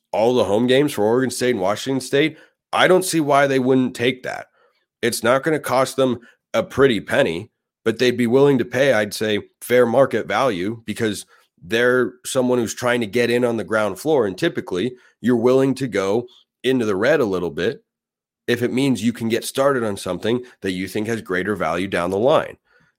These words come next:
And if the Pac does rebuild and Apple were to have an existing relationship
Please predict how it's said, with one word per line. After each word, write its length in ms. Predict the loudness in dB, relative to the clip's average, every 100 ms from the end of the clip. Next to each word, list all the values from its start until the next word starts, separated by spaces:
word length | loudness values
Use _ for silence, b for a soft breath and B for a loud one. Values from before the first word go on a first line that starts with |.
| -4
And 280 | 0 0 -2 _ 0
if 200 | 0 0
the 120 | -4
Pac 400 | 0 -2 -2 0
does 320 | 4 4 4
rebuild 560 | -2 -2 -4 -6 -8 -14 _ _
and 220 | -2 -2 -2
Apple 400 | 0 0 2 0
were 160 | 2 0
to 140 | -2
have 400 | -4 -2 0 0
an 80 | -2
existing 540 | -4 0 0 0 -4 -2
relationship 760 | 0 0 -2 -8 -4 -4 -4